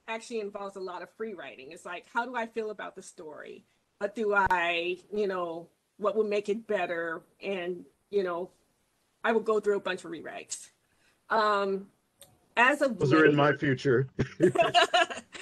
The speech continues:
Speaker 1: Um, as of late, I've been learning to write from an outline. Um, and that has been an interesting process because it's like, it, it's creating the world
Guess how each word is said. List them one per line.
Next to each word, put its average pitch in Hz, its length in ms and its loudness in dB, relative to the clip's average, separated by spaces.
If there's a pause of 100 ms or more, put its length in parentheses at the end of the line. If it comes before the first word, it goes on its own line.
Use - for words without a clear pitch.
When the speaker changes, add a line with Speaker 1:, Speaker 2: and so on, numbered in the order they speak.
(500)
Speaker 1:
Um, 240 500 8 (800)
as 277 320 8
of 233 320 2
late, 226 540 -2
I've 247 260 0
been 196 300 0
learning 226 480 0
to 202 580 0
write 196 320 -2
from 180 240 -6
an 165 160 -10
outline. 330 640 -2 (300)
Um, 190 460 -2 (200)
and 196 320 -4
that 247 240 4
has 262 280 -4
been 202 880 -2 (880)
an 220 140 -6 (140)
interesting 294 480 -2
process 370 640 -4
because 208 480 -2
it's 220 160 -6
like, 220 300 0 (460)
it, 233 160 6
it's 254 120 -4
creating 320 500 2
the 311 60 4
world 285 600 6